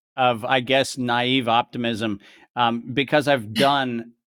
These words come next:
very large projects that have brought justice in a very long horizon, whether it was tax frauds in the early two thousands, which my company was very instrumental in breaking up,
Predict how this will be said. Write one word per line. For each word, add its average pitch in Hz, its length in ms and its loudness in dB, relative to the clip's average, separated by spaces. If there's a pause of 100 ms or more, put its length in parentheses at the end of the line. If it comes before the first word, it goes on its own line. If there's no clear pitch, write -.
very 135 420 2
large 120 440 0
projects 117 640 -2
that 123 200 -2
have 113 220 0 (160)
brought 120 340 0
justice 117 640 -2
in 127 140 -2
a 113 60 -2 (120)
very 117 160 0
long 110 320 -2
horizon, 101 640 -2
whether 113 240 0
it 113 80 -6
was 110 220 -4
tax 135 360 -2
frauds 123 440 0
in 117 80 -2
the 110 100 -2
early 117 240 0
two 113 160 -6
thousands, 120 540 0
which 110 180 -8
my 113 160 -2
company 117 380 -4
was 110 180 -2
very 117 240 -2
instrumental 110 640 -4
in 110 160 -4
breaking 110 380 -2
up, 107 160 -2